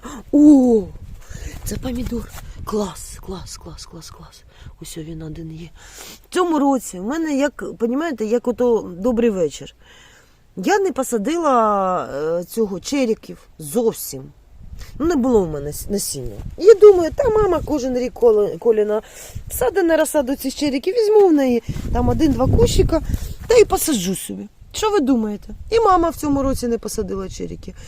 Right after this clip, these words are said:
І ніхто не посадив черіки. Ну це вообще вже. А я ж їх заморажую. Це ж така, м, класна штука.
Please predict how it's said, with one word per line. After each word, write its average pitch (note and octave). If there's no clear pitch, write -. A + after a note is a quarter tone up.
І F#4
ніхто C4
не F3+
посадив D3+
черіки. C#3+
Ну C4
це D4+
вообще G#3
вже. D3+
А A3
я D#4+
ж B3
їх C#4
заморажую. A3+
Це -
ж -
така, C4
м, D#3
класна A3
штука. E4+